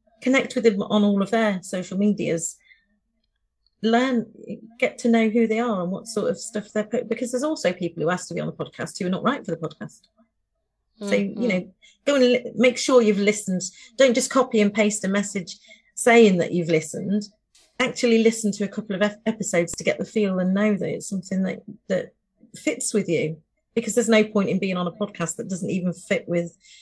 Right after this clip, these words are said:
Speaker 1: with what you do.
Speaker 2: Mm, absolutely.
Speaker 1: Number five,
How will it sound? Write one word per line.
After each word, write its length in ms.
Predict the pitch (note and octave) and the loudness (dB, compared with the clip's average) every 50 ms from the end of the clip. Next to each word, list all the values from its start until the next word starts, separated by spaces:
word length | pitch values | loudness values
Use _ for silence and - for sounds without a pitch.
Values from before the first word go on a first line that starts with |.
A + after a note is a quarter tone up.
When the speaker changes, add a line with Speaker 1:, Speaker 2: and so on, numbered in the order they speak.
| - - - | -20 -16 -8
Speaker 1:
with 120 | - F3+ D#3+ | -6 -4 -2
what 160 | E3+ - - | 0 -2 -2
you 100 | - E3+ | -2 -2
do. 260 | F3 G3+ G3 E3+ D#3 - - _ _ _ _ _ _ _ _ _ _ _ _ _ _ - - - | -2 0 0 0 -2 -4 -10 _ _ _ _ _ _ _ _ _ _ _ _ _ _ -20 -18 -14
Speaker 2:
Mm, 280 | - G3+ G3 F#3 E3+ - | -10 -10 -10 -10 -10 -12
absolutely. 540 | - G3 F#3 - G3+ F#3+ F#3 G3+ G3 F3+ F3+ - _ _ _ _ | -12 -10 -8 -8 -6 -6 -8 -8 -10 -12 -14 -16 _ _ _ _
Speaker 1:
Number 1000 | - G#3+ A3 A#3+ B3 A#3+ A#3 A#3 A3+ G#3 G#3 G3+ G3+ G3 G3 G3 F#3+ F#3 F#3+ - - _ _ - | 0 2 4 4 4 6 6 6 6 6 4 2 2 0 -2 -2 -4 -4 -6 -8 -12 _ _ -8
five, 540 | - C#4+ F4+ F#4+ C#4+ D#3+ D#3+ - - D#3+ D#3 | -6 -6 -4 -2 -2 -4 -4 -6 -10 -10 -12